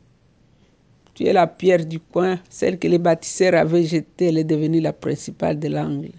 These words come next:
Tu es le roc séculaire.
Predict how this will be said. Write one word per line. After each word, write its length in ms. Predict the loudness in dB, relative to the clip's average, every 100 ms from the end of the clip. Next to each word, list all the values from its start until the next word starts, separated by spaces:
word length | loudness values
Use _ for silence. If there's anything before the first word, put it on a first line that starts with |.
| _ _ _ _ _ _ _ _ _ _ _ _
Tu 120 | -2
es 60 | 0
le 160 | 2 0
roc 400 | 0 -2 -4 -16 -18
séculaire. 880 | -12 -10 -8 -4 0 2 2 -2